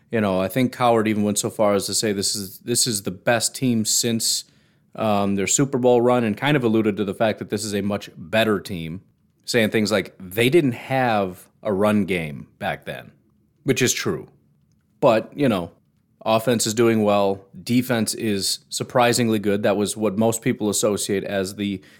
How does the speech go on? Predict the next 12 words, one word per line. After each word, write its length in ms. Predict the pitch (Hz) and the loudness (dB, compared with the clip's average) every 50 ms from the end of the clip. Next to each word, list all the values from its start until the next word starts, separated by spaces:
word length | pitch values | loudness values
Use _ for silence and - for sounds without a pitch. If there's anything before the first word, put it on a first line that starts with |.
| _ _ - | _ _ -2
the 80 | - 120 | 0 2
real 280 | 110 127 135 127 107 | 4 4 4 4 4
key 420 | - - - - 165 151 135 123 123 | 2 -2 -4 0 2 2 2 2 2
to 140 | - 123 | 0 0
that 260 | 101 104 101 101 - - | 2 2 2 2 0 0
season, 440 | - 143 131 127 107 101 92 87 | 0 2 2 2 0 0 -2 -4
was 200 | 90 90 90 - | -4 -4 -4 -2
having 320 | - 113 107 98 101 92 92 | -2 -2 -2 -2 -2 -4 -6
a, 80 | 87 | -6
a 160 | - - 90 - | -8 -8 -8 -6
solid 560 | - - - 117 110 110 107 101 95 82 82 | -4 -4 -2 -2 -2 -2 -2 -2 -4 -6 -4
defense. 540 | 107 107 107 - - 101 87 82 82 - | -2 -2 -2 -2 -4 -6 -8 -8 -8 -10